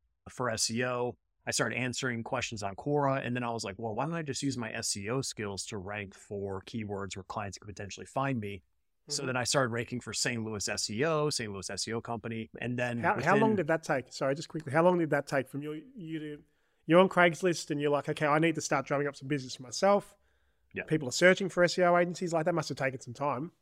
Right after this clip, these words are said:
Speaker 1: To rank or to figure that part out? Yeah. At that time, it was much faster.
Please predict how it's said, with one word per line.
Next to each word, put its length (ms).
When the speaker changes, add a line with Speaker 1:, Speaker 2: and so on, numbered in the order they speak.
Speaker 1:
To 100
rank 340
or 100
to 80
figure 240
that 180
part 220
out? 220
Yeah. 260
At 160
that 160
time, 240
it 40
was 180
much 180
faster. 580